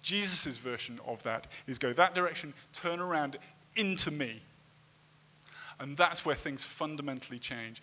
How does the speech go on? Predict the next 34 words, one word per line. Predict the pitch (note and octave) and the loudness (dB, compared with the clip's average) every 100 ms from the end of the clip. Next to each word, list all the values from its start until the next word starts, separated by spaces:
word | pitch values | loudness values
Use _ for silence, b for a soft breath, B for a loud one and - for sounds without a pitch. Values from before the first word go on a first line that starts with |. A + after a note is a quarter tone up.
| B - | B -12
because | C3+ C#3 | -8 -4
it | D3+ | -2
is | D3 | -2
not | D#3 F#3 F3+ | -2 -2 -2
about | D3 C3+ B2+ | 4 4 4
us | C#3 A#2 B - | 0 -2 B -2
getting | E3 C#3+ | 0 0
as | C3+ | -2
far | - F3+ D3 | 2 8 10
away | C3+ C3+ | 10 8
from | B2+ C#3 | 6 0
sin | - C3+ | -2 -2
as | B2 | -4
possible. | - C3 - B2 B B D3+ | -4 -4 -4 -10 B B -10
It's | - | -2
about | C#3+ D3 D3+ | 2 2 4
getting | C#3+ C#3+ | 0 0
us, | C#3+ C3+ B B - | -4 -6 B B -8
it's | D#3 - | -6 4
about | C3+ D3 C#3+ | 10 10 10
us | C#3 A#2+ | 6 4
getting | - C#3 C#3 | 2 2 2
as | B2+ | -4
far | - E3+ D#3 - | 0 4 4 4
into | F#3 E3 C#3+ | -2 -2 -4
Jesus | C3 E3 B2 A2+ - | -4 -4 -4 -6 -4
as | C3 - | -4 -2
possible | C#3 - - A2+ B | -6 -6 -8 -12 B
so | - - D#3 D3+ | -2 4 4 4
that | C#3 | 0
he | C3+ | -4
can | C#3 C3 | -8 -8
change | A#2 C3 A#2 | -6 -6 -8
us. | - - | -14 -18